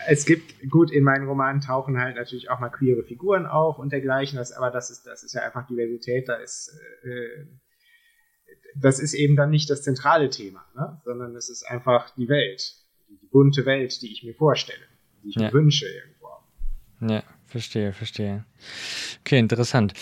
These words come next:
Speaker 2: Ich frag mich einfach nur immer bei diesen ganzen Debatten, sei es jetzt K-, Klima, sei es jetzt, äh, queer, sei es jetzt, egal,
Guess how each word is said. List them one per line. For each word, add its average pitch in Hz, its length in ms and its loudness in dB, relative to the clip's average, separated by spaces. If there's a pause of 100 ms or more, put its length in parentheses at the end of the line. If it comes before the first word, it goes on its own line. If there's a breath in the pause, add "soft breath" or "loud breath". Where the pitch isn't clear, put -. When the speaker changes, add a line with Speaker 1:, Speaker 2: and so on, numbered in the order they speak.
(160 loud breath)
Speaker 2:
Ich - 60 -12
frag 180 180 4
mich 156 120 4
einfach 135 200 4
nur 135 180 8
immer 123 340 6
bei 120 200 2
diesen 123 200 2
ganzen 123 340 2
Debatten, 107 760 2
sei 120 160 6
es 107 100 0
jetzt - 320 -4
K-, 139 380 -10
Klima, 131 540 4
sei 113 180 4
es 110 100 2
jetzt, - 420 -2
äh, - 500 -6
queer, 143 400 6
sei 110 180 6
es 110 160 2
jetzt, 104 260 0
egal, 110 560 2